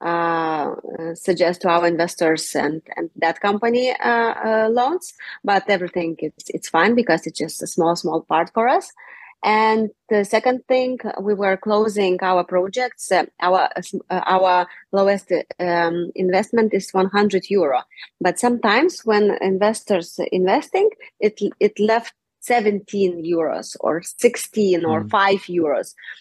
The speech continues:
Speaker 1: So we like a platform, we're closing that project. And f-, with the new regulation, we will cannot do that. So, but it's, it's very,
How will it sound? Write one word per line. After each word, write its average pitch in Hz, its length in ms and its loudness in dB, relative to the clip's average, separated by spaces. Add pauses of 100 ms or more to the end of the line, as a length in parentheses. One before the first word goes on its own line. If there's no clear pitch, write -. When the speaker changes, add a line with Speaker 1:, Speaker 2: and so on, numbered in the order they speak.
(140)
Speaker 1:
So 208 180 0
we 233 140 4
like 220 200 2
a 208 60 2
platform, 262 640 0
we're 220 200 0
closing 220 420 0
that 170 180 -2
project. 185 480 -2 (100)
And 185 500 0
f-, - 140 -10
with 190 160 0
the 180 80 2
new 202 100 2
regulation, 254 480 2
we 208 100 2
will 190 160 2
cannot 170 300 0
do 165 160 -2
that. - 220 -2 (580)
So, 160 360 0 (340)
but 160 580 0
it's, - 180 0
it's 240 200 0
very, 220 360 2